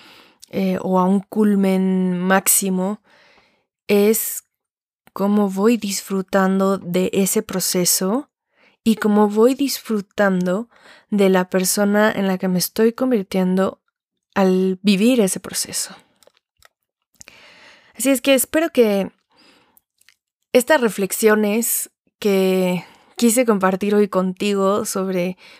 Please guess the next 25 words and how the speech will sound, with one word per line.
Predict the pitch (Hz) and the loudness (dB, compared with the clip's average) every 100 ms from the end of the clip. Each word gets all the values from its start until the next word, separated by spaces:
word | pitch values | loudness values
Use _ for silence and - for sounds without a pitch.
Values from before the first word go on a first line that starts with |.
| - | -6
por | 190 | -6
qué | - 220 | 0 2
es | 226 247 | 4 4
importante | 240 208 190 196 190 202 | 2 0 -2 -4 -4 -4
trabajar | 196 180 180 190 190 | -2 -2 -2 -2 0
en | 185 | 0
el | 185 | -2
autoconcepto | 185 185 190 180 - 190 - | -4 -6 -6 -6 -6 -6 -2
y | 190 | -2
la | 185 | -2
autoimagen, | 175 185 185 185 185 - 190 185 - - - - - _ | -4 -4 0 0 0 -2 -4 -4 -6 -20 -20 -20 -20 _
que | - 196 | -2 0
son, | - 214 208 208 | 0 2 0 0
que, | 196 185 _ _ _ - | -2 -6 _ _ _ -10
que | - | -8
podríamos | - 208 214 233 254 214 196 | -2 2 2 4 2 2 0
o | 185 | -4
tendríamos | 185 185 196 220 208 196 185 | -4 -2 0 2 0 0 -6
que | - | -8
hacer, | 165 190 196 240 _ _ _ _ _ _ _ _ _ _ _ _ _ _ _ - 127 - | -6 -2 -2 -4 _ _ _ _ _ _ _ _ _ _ _ _ _ _ _ -20 -10 -2
te | 214 | 0
sean | - 226 254 | 2 2 4
de | |
gran | 285 220 214 | 4 2 0
utilidad. | 214 185 185 185 214 247 | -4 -6 -2 -2 -2 -6